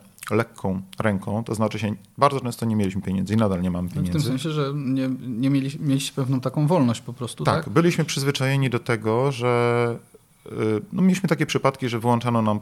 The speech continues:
Speaker 1: wyłączono prąd, na przykład, kiedy mieszkaliśmy na Grochowskiej, bo nie mieliśmy pieniędzy, żeby zapłacić za czynsz, tak?
Speaker 2: Mhm.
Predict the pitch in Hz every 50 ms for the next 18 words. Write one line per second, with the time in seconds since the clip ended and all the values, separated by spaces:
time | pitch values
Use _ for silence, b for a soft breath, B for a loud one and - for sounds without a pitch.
0 | - - - 117 123 123 117 - 131 120 110 - - 117 117 117 113 - - 101
1 | 95 - - 107 - 104 101 95 - 101 98 104 101 - - 101 95 - 95 95
2 | 92 95 95 98 113 - - - 165 170 202 - 147 135 135 135 135 131 123 -
3 | 123 113 110 110 110 110 101 101 101 98 95 95 92 101 92 - - 98 95 95
4 | - - - - - - - - 135 139 - B B